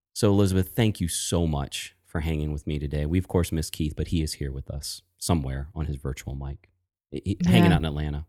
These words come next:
Speaker 1: I've, I've been seeing the pictures on Facebook.
Speaker 2: I can hear his voice now. "Hey, guys."
Speaker 1: I love just that, that
Speaker 2: <laughs>
Speaker 1: very calming voice that
Speaker 2: Yeah.
Speaker 1: he has. He just, yes, very relaxing.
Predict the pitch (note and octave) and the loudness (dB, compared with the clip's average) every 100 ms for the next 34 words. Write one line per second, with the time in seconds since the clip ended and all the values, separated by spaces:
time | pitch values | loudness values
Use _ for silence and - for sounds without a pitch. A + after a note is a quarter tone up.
0 | - A#2+ - A2+ G2 - D#2 C#2+ E2 - | 2 2 4 2 2 0 -2 -2 -4 -4
1 | D#2 C#2+ - - - - - _ _ _ | -6 -6 -8 -8 -10 -12 -16 _ _ _
2 | _ _ _ _ _ _ - F#3 G3 F3+ | _ _ _ _ _ _ -2 0 4 2
3 | F3 F#3+ F3+ - F3 E3 - E3+ D#3+ D#3 | 6 6 6 6 6 6 4 6 8 8
4 | D3+ D3 - _ _ C4 B3+ G#3 F#3+ G3 | 6 4 -4 _ _ 6 8 8 8 6
5 | G3 - - - B3 C4+ C4+ C#4 B2 A#3 | 4 0 2 8 10 10 8 8 10 10
6 | G#2 G2+ F#2 G3+ G2 G2+ F#2 F#2+ F2+ F2+ | 10 8 6 6 8 8 6 4 4 6
7 | F2+ D#2 C#2+ D2 D2+ - - - - E2 | 4 0 -2 -2 -2 -6 -12 -14 -6 0
8 | D#2 - G3 F3+ C#2+ D2 - F2 F2 - | 2 4 2 0 -2 -4 -4 -2 -2 -4
9 | - D#2+ C#2+ C#2 - - D#2 D#2+ D#2+ D#2 | -8 -4 -4 -4 -12 -14 -4 0 2 0
10 | C2+ C2+ C2+ - C#2+ | -4 -8 -12 -14 -14